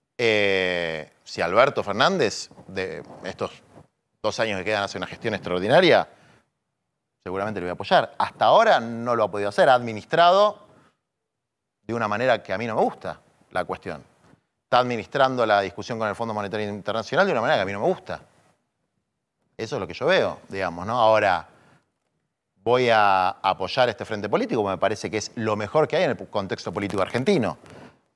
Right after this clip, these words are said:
Nosotros, como fuerza política del Frente Patria Grande, que es parte del Frente de Todos,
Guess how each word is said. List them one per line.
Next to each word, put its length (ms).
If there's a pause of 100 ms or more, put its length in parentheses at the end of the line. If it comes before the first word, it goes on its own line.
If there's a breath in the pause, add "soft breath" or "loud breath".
(200)
Nosotros, 640 (480)
como 220
fuerza 480
política 440
del 120
Frente 240
Patria 220
Grande, 280
que 80
es 60
parte 420
del 100
Frente 280
de 80
Todos, 440